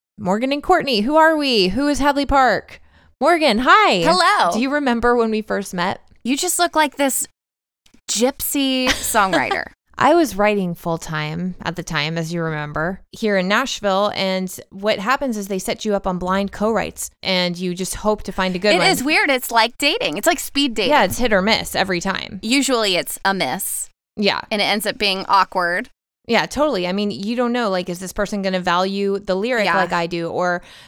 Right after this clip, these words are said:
Speaker 1: the melody more, or, you know, what's the process gonna be like? But you and I just completely clicked. And then it comes out a few co-writes in that
Speaker 2: We are both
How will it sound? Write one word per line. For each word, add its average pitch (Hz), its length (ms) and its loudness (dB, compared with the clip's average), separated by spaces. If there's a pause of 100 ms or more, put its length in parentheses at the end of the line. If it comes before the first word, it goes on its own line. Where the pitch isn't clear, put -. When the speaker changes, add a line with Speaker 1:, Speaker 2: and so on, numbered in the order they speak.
(140)
Speaker 1:
the 214 60 -2
melody 262 400 4
more, 180 520 0
or, 190 520 4 (440)
you 226 120 -4
know, 214 180 0 (240)
what's 240 220 0
the 254 80 -6
process 262 500 0
gonna 190 220 -2
be 180 140 -4
like? 175 380 -8
But 214 120 -2
you 254 200 -4
and 254 100 -2
I 262 140 -2
just 208 200 -6
completely 208 440 -4
clicked. - 320 -4 (120)
And 208 140 -2
then 254 520 0 (240)
it 247 140 2
comes 254 280 0
out 247 340 4
a 220 100 -2
few 254 400 -6
co-writes 208 580 0
in 214 480 0 (500)
that 196 560 4
Speaker 2:
We 220 200 -2
are 196 140 2
both 185 680 0